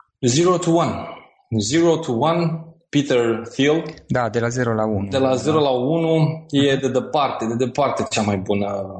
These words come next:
Speaker 1: cea mai bună carte pe care am citit-o. Am, am, am mâncat-o așa în trei, patru zile. Se explică deja principiul de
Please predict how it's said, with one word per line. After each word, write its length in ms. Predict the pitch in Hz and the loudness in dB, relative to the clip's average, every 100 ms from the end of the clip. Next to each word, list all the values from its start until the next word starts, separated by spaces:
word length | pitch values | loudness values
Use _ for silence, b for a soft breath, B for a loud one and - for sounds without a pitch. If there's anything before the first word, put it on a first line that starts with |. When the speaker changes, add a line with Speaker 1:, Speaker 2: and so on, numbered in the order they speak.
| - - _ | -18 -20 _
Speaker 1:
cea 120 | - 113 | -4 0
mai 100 | 107 | 0
bună 240 | 113 110 | 0 0
carte 240 | 113 110 98 | -2 -4 -4
pe 100 | 104 | -2
care 160 | 101 | 0
am 80 | 101 | -2
citit-o. 300 | 101 120 110 | -2 -2 0
Am, 240 | 101 101 101 | 0 0 0
am, 360 | 101 104 104 104 | 0 2 2 2
am 140 | 104 | 2
mâncat-o 460 | 104 104 120 127 101 | 2 2 0 -2 -2
așa 200 | - 98 | 0 0
în 80 | 98 | 0
trei, 200 | 101 98 | 0 0
patru 280 | 98 - 95 | 0 -2 -4
zile. 560 | 95 117 117 113 113 - | 0 2 2 2 2 -2
Se 160 | - 131 | -6 -2
explică 380 | 117 - 135 | -2 0 0
deja 240 | 123 113 127 | 0 0 0
principiul 720 | 127 113 107 143 131 123 113 | 0 -2 0 -2 0 2 2
de 80 | 107 | 2